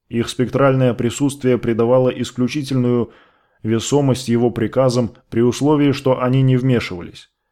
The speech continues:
Посоветоваться по вопросам тактики и технологии он мог и с голограммами Дмитрия Леопольдовича и Танде Сатана, не отстававшими от него ни на шаг.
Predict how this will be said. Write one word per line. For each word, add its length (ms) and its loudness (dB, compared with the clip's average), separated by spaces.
Посоветоваться 720 0
по 120 -2
вопросам 520 0
тактики 500 -4
и 140 -6
технологии 640 0
он 220 -2
мог 440 0
и 340 0
с 120 -8
голограммами 720 0
Дмитрия 480 2
Леопольдовича 880 2
и 100 -6
Танде 380 0
Сатана, 640 -2
не 180 0
отстававшими 800 0
от 180 2
него 260 0
ни 120 2
на 140 2
шаг. 420 -6